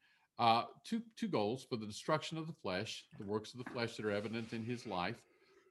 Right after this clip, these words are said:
and that the spirit may be saved. Uh,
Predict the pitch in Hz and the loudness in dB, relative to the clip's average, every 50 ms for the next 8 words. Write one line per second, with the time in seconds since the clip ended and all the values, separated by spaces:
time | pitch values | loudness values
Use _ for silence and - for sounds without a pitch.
0 | _ - 127 123 123 123 123 123 131 143 120 151 151 - 170 139 - - 185 185 | _ 0 4 6 8 8 8 6 4 2 2 0 0 0 -2 -4 2 2 2 2
1 | - - 160 160 170 151 170 147 - - 196 208 202 - - - - - - - | 2 0 -2 -2 -2 -2 -2 -4 -2 -2 -4 -4 -4 -6 -10 -12 -14 -18 -20 -20
2 | _ _ _ _ _ _ - 123 117 113 113 117 113 | _ _ _ _ _ _ 6 8 10 10 10 8 6